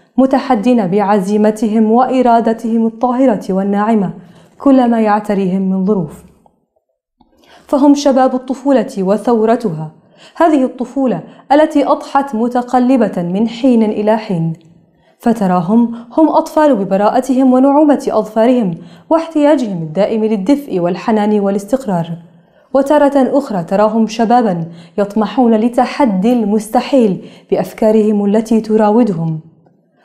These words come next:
فهذا العقل الطفولي قد تحول إلى عقل ناضج ثائر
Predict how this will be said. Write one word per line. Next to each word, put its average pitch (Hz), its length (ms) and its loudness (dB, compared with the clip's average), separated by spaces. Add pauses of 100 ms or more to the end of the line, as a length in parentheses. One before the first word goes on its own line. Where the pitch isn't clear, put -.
فهذا 294 320 2
العقل 185 380 -4
الطفولي 208 600 -2 (320)
قد 302 140 0
تحول 254 440 0
إلى 190 260 -4
عقل 202 600 -2
ناضج 233 880 0
ثائر 226 560 0